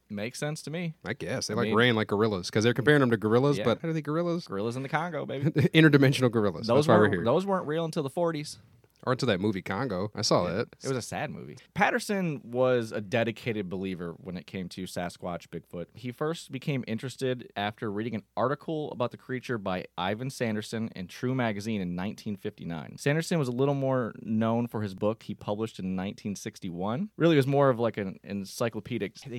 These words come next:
Speaker 1: he took stories of other people who said they saw.
Speaker 2: So it's just like an old school blog post,
Speaker 1: Yeah, it was
Speaker 2: essentially.
Speaker 1: basi-, it was basically all the accounts in the Bluff Creek area. Took all that and
Speaker 2: Mm-hmm.
Speaker 1: put it into, uh, a book.
Speaker 2: Mm-hmm.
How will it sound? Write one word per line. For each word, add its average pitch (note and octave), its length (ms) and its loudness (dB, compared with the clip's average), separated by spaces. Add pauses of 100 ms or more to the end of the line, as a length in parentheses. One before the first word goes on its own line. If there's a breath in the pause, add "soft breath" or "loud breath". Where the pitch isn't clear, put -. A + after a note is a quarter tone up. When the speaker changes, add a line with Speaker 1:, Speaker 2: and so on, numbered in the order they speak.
Speaker 1:
he - 140 -20
took - 180 -10
stories B2 500 -2
of G2 120 -4 (320)
other A2 180 -6
people G#2+ 300 -10
who G2+ 120 -12
said G2 280 -6
they F2 100 -6
saw. F2+ 560 -6
Speaker 2:
So - 200 4
it's C3+ 120 4
just - 100 8
like A#2+ 140 8
an A2 80 -4
old B2 200 6
school A#2+ 180 4
blog G2+ 320 2
post, C3 260 8
Speaker 1:
Yeah, F3 80 6
it E3+ 100 0
was F3+ 140 8
Speaker 2:
essentially. F3 380 10
Speaker 1:
basi-, E3+ 300 10
it F3+ 60 2
was E3+ 100 4
basically G#3+ 300 2
all C#3+ 160 2
the D3+ 120 2
accounts A#2 460 -4
in A2 120 -4
the G#2 80 -4
Bluff G2+ 260 -4
Creek A2 380 -6
area. G2+ 540 -4
Took - 200 -4
all A#2 140 0
that F#2+ 240 -4
and - 60 -4 (100)
Speaker 2:
Mm-hmm. E2+ 160 -6
Speaker 1:
put A#2+ 100 -2
it G#2 120 -6
into, G2 600 -8
uh, F2+ 140 -10
a E2+ 60 -10
book. G2 440 -6
Speaker 2:
Mm-hmm. F#2 220 0